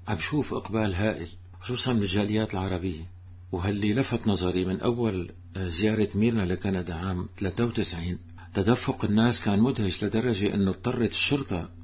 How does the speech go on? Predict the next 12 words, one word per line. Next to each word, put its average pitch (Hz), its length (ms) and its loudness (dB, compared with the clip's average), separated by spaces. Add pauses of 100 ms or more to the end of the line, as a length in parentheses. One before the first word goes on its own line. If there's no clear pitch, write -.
(180)
الكندية 92 680 0 (240)
تعرف 127 380 2
شو 123 120 0
البرنامج 110 560 2
قبل 127 400 -2 (380)
وتطوق 135 500 2
الكنايس 117 840 0 (300)
حتى - 260 0
ما 120 140 4
تخلي 143 320 0
السيارات 98 720 2 (320)
تخالف 113 640 2